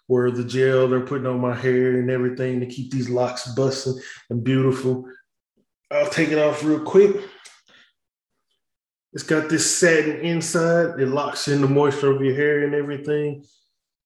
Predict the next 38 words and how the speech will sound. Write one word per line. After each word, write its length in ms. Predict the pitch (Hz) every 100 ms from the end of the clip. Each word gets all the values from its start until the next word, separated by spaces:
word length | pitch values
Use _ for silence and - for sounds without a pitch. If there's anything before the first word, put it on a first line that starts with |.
| _
And 100 | 123
the 40 | 123
best 260 | 151 143
thing 140 | 156 151
about 340 | 160 160 165
it 80 | 165
is 520 | 165 170 170 - - - _ _ _ _ _ _ _ _ _ _ _ _ _ _ _ _
it's 100 | -
got 280 | 147 135 156
this 400 | 147 - - -
string 400 | - - 160 165
right 240 | 165 170 165
here 380 | 175 175 - - - -
where 140 | 123
it's 120 | 120 110
adjustable. 800 | 104 135 139 139 139 147 - - _ _ _ _ _ -
My 80 | 123
three 260 | - 139
sons 440 | 139 143 143 151 143
have 240 | 151 156
'em. 320 | 156 160 - - _ _ -
So 260 | 120 127
it, 200 | 131 - - -
it's 100 | -
great 300 | 123 139 143
for 240 | 143 127 113
any, 500 | 123 131 135 - - - _ 113
any 160 | 131
size 440 | 127 135 131 131 -
head, 360 | 139 139 139
so 100 | 139
you 80 | 127
don't 100 | 127
have 160 | 131 127
to 60 | 123
worry 360 | 127 131 135
about 260 | 131 135 131
it, 140 | 135